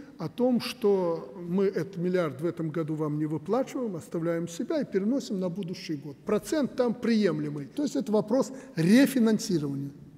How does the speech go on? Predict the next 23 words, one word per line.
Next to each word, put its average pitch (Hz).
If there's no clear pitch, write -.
Путин 277
предложил 220
параллельно 208
с -
вот 190
этими 170
контактами 180
руководителей, 175
э, 165
предприятий, 190
холдингу 180
крупно, 185
говорит: 160
«Слушай, 170
давай 247
ещё 240
активизируем 208
региональное 165
сотрудничество». 151
Я 269
говорю: 285
«В -
тему. 220